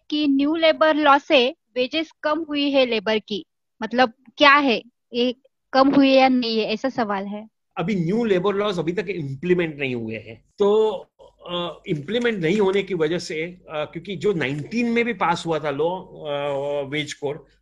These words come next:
Speaker 2: वो अभी नोटिफाई अभी हो रहा है, तो उसका इम्प्लीमेंटेशन का एक्चुअल असर अभी तक हमें दिखा नहीं है, क्योंकि इम्प्लीमेंटेशन अब होगा।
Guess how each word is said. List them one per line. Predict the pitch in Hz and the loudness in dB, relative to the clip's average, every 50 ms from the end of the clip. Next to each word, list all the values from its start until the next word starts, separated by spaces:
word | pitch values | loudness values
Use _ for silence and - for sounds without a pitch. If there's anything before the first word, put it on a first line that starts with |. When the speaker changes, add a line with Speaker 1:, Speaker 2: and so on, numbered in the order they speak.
| _ - | _ -2
Speaker 2:
वो | 190 208 | 0 2
अभी | 190 170 190 196 | 2 4 2 2
नोटिफाई | 175 156 147 180 185 185 190 202 | 2 0 0 0 -4 -4 -4 -6
अभी | 196 - 151 139 135 165 | -6 -6 -8 -4 -2 -2
हो | 156 123 135 127 | -2 -2 -2 -6
रहा | 113 110 117 117 | -8 -8 -12 -16
है, | 110 113 110 - _ _ _ _ _ _ _ _ _ _ _ - | -18 -18 -20 -20 _ _ _ _ _ _ _ _ _ _ _ -6
तो | 214 | -6
उसका | 208 - - _ - 170 - - - 233 220 | -6 -6 -8 _ -10 -10 -10 -8 -4 -4 -4
इम्प्लीमेंटेशन | 208 196 151 139 135 185 196 202 208 208 185 202 190 190 196 202 | -4 -4 -6 -4 -4 -2 -2 -2 -2 -4 -4 -6 -6 -8 -8 -10
का | 185 170 | -10 -10
एक्चुअल | - - 147 - - - - 240 240 | -8 -10 -10 -10 -12 -12 -10 -8 -8
असर | 170 117 160 - - 202 185 | -8 -8 -8 -8 -6 -6 -6
अभी | 165 139 156 | -6 -6 -6
तक | 165 196 190 165 | -8 -10 -10 -10
हमें | 147 160 202 180 | -10 -10 -8 -10
दिखा | 151 - - - 160 | -10 -8 -8 -6 -6
नहीं | 135 123 110 110 | -6 -8 -12 -16
है, | 117 | -18
क्योंकि | - _ 143 139 - 185 | -20 _ -16 -10 -6 -6
इम्प्लीमेंटेशन | 165 139 123 170 180 180 180 180 185 180 202 | -6 -6 -8 -10 -8 -8 -8 -8 -10 -12 -12
अब | 196 - - 131 107 101 | -12 -10 -12 -12 -10 -12
होगा। | 123 120 113 110 107 - | -14 -14 -14 -16 -20 -20